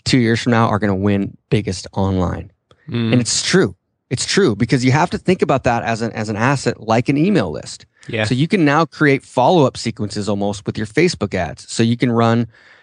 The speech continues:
Speaker 1: now somebody that landed on your blog but didn't take action on one of your calls to action on your site. Now you can run an, an ad that, that drives them to your webinar registration.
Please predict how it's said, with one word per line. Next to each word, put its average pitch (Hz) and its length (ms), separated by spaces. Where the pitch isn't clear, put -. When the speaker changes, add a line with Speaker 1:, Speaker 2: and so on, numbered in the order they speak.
Speaker 1:
now 135 220
somebody 127 280
that 117 120
landed 120 220
on 110 120
your 104 80
blog 120 480
but 113 160
didn't 165 280
take 131 220
action 107 320
on 110 140
one 110 100
of 113 60
your 101 140
calls 110 280
to 98 60
action 98 320
on 104 80
your 98 80
site. 95 380
Now 113 100
you 123 120
can 123 160
run 110 400
an, 107 160
an 101 140
ad 113 420
that, 104 240
that 101 160
drives 104 320
them 110 140
to 113 100
your 110 160
webinar 135 340
registration. 90 580